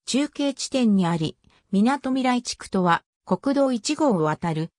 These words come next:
高島二丁目歩道橋で接続されている。また、横浜駅東口方面とも将来的に、万里歩道橋を延伸することにより、デッキレベルで接続する計画となっている。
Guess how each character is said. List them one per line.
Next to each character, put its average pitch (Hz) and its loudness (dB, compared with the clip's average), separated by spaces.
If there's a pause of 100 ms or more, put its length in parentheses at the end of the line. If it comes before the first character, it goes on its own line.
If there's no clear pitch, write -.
(140)
高 226 -2
島 233 0
二 156 0
丁 294 0
目 269 -2
歩 269 -4
道 269 2
橋 254 0
で 233 0
接 196 -6
続 277 -2
さ 233 -2
れ 214 -2
て 208 -4
い 175 0
る。 156 -2 (280)
ま 190 0
た、 208 -2 (240)
横 196 0
浜 277 0
駅 247 -4
東 220 -2
口 247 -4
方 240 2
面 226 2
と 220 0
も 190 2
将 220 0
来 247 0
的 208 -4
に、 185 0 (280)
万 208 2
里 285 -4
歩 277 -2
道 269 2
橋 240 0
を 226 0
延 214 2
伸 262 -2
す 247 -2
る 233 -2
こ 240 -6
と 240 0
に 202 2
よ 160 0
り、 151 -4 (220)
デ 170 0
ッ - -6 (140)
キ 311 -2
レ 320 0
ベ 311 0
ル 247 0
で 180 0
接 165 -4
続 247 -2
す - -2
る 233 -2
計 240 0
画 233 -2 (100)
と 240 -4
な 226 0
っ 208 -6
て - -6
い 147 -4
る。 131 -6